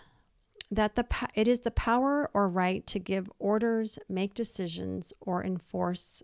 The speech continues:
obedience. And the Bible says very clearly that every believer has been given authority over the enemy,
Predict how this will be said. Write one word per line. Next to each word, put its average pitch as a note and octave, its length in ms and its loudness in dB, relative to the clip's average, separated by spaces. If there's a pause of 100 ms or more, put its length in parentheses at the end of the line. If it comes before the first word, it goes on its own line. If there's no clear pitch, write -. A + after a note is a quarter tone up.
(120)
obedience. F3 880 -8 (840)
And G#3+ 140 2
the A3 60 4
Bible A3 320 6
says G#3 380 6
very F#3+ 280 4
clearly F#3 380 -2
that - 200 -4 (140)
every A#3 340 4
believer F3+ 440 0
has F#3+ 300 2
been G3+ 200 2
given F3+ 240 0
authority F#3 600 0
over F3+ 240 -2
the F3 180 -6
enemy, F#3 420 -4